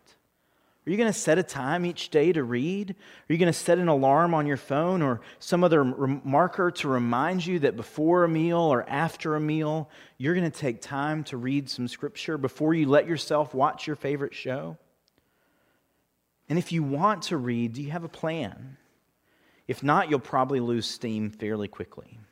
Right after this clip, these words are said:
And if you want to make a plan to read, I'm happy to talk to you. If you don't love Scripture,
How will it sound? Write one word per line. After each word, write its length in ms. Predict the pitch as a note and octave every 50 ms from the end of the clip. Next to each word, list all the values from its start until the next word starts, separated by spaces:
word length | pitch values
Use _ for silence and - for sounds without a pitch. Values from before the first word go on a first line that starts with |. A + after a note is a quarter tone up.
| _ _ _ _ _ _ _ _ _ _ _
And 80 | - C3
if 100 | B2 -
you 80 | B2
want 240 | A2+ A#2 C#3 E3+ D#3+
to 80 | - C#3+
make 320 | A#2+ A2 A2+ B2 - -
a 60 | -
plan 380 | - - - D#3 D3+ D3+ D3+ D3
to 120 | - E3
read, 320 | C#3+ C#3 C#3+ C#3+ C#3 C#3+ B2
I'm 160 | A2 G#2 G2+
happy 380 | G#2 A#2 A#2+ B2 A#2 - C#3 A#2
to 80 | A#2+
talk 320 | - - A#2+ G#2 - - -
to 140 | - -
you. 100 | - G2 _ _ B2 A2+ _ _ _ _ _ _ _ _ _ _ _ _ _ _ _ _ _ _ _ _ _ _ _ _ _ _ _ _ -
If 160 | C3+ - -
you 60 | D#3+
don't 400 | C3+ A#2 D#3 D#3 F3 A3 G3+ -
love 580 | C3 B2+ B2+ B2+ C#3+ D#3 E3+ E3+ D#3 D3 - - -
Scripture, 920 | - - - - - D3+ D3 - - - - - - - A#2 A2+ A#2+